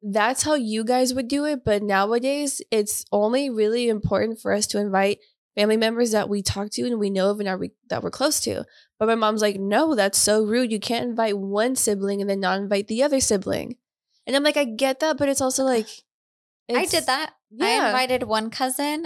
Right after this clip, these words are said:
Speaker 2: and I didn't invite his sister.
Speaker 1: Yeah.
Speaker 2: I only invited him because I'm close to him. I'm not close to
Speaker 1: Is it
Speaker 2: her.
Speaker 1: awkward when you guys hang out?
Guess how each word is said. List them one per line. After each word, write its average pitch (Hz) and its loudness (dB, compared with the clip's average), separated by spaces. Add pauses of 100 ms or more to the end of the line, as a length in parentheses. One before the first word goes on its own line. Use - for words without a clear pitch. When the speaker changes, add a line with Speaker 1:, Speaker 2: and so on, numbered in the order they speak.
Speaker 2:
and 214 -2
I 208 -2
didn't 208 -2
invite 190 2
his 196 -2
sister. - -4 (140)
Speaker 1:
Yeah. 208 -4
Speaker 2:
I 202 2
only 214 0
invited 202 0
him 202 -4
because 208 -4
I'm 196 2
close 196 -2
to 214 -2
him. 202 0
I'm 185 -2
not 185 -4
close 214 -4
to 214 -2
Speaker 1:
Is 262 0
it 240 2
Speaker 2:
her. 208 2
Speaker 1:
awkward 269 0
when 240 0
you 233 2
guys 233 2
hang 240 -2
out? 285 0